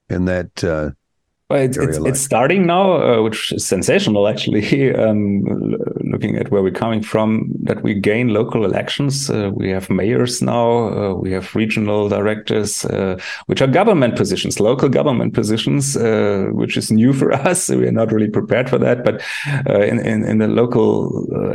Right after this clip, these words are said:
Speaker 2: areas, it's fine. Uh, I think the few people who are, who got actually elected from A F D, uh, are doing a good job.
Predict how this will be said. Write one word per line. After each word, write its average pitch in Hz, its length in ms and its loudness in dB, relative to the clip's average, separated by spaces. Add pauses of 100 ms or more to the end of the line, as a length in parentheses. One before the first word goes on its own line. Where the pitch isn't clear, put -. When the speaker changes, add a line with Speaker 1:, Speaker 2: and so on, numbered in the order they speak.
(160)
Speaker 2:
areas, 107 300 2
it's - 160 -6
fine. 135 360 0
Uh, 101 500 -2
I 104 100 -4
think 107 300 -4
the 92 340 -2 (340)
few 131 160 2
people 123 380 0
who 104 60 0
are, 98 240 -2
who 107 220 -4
got 110 200 -2
actually 110 300 -2
elected 107 380 0
from 107 340 0
A 107 140 0
F 107 120 -2
D, 107 240 -2 (420)
uh, 101 120 0
are - 160 0
doing 107 220 2
a 101 80 0
good 104 180 0
job. 135 340 0